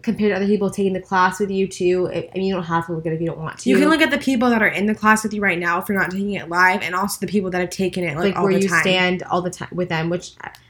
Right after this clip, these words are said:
Speaker 1: sometimes I wanna see, and sometimes I'm like, I don't wanna
Speaker 2: I'm
Speaker 1: see
Speaker 2: like,
Speaker 1: how
Speaker 2: "Wow,
Speaker 1: crappy."
Speaker 2: I'm really low.
Speaker 1: <laughs> But I absolutely love it. I know some of you guys are wanting us to do a review of it, so we'll have to do one on our blog soon, but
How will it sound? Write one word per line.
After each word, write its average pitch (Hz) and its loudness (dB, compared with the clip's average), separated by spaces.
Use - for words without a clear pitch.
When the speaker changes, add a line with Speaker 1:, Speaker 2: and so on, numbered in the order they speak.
Speaker 1:
sometimes 240 0
I 247 0
wanna 240 2
see, 240 -2
and 214 0
sometimes 208 0
I'm 185 -4
like, 170 -6
I 175 -2
don't 185 -2
wanna 190 0
Speaker 2:
I'm 208 2
Speaker 1:
see 190 4
Speaker 2:
like, 190 4
Speaker 1:
how 185 8
Speaker 2:
"Wow, - -
Speaker 1:
crappy." 214 6
Speaker 2:
I'm 214 8
really 196 2
low. 233 4
Speaker 1:
<laughs> - -18
But 247 8
I 262 10
absolutely 214 2
love 185 4
it. 196 2
I 208 4
know 208 2
some 214 0
of 220 6
you 214 4
guys 208 0
are 208 -4
wanting 190 0
us 185 -4
to 202 0
do 196 2
a 185 0
review 170 0
of 185 2
it, 190 0
so 180 0
we'll 214 4
have 208 4
to 220 -4
do 202 0
one 190 0
on 185 0
our 180 -2
blog 170 0
soon, 214 0
but 180 2